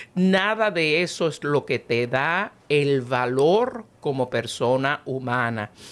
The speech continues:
Y eso es lo que dice nuestra doctrina social de la iglesia, que tanto, como dijo el, el, el bebé, el, el, la persona humana es concebida,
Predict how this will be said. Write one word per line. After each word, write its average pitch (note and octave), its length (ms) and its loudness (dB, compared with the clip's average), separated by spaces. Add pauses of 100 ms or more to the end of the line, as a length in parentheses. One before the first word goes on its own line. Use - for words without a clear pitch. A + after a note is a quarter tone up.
(300)
Y E3 260 -4
eso A3+ 720 0
es C#3+ 400 0
lo F#3+ 520 2
que E3+ 140 2
dice C3 580 -2 (380)
nuestra D#3+ 580 0
doctrina C3+ 680 -2
social A#2+ 680 -4
de C3 80 0
la A#2 120 2
iglesia, B2 680 -2 (400)
que D3+ 140 -2
tanto, B2 680 -2
como A#2 220 -2
dijo C#3+ 420 2
el, D3 240 -2
el, C3 420 2
el B2+ 220 0
bebé, C#3 680 0
el, A#2+ 140 -2 (180)
el, A2 400 -6 (260)
la C#3 180 -6
persona D#3 520 -2
humana F3+ 500 0 (480)
es D#3+ 220 0
concebida, D3+ 1200 0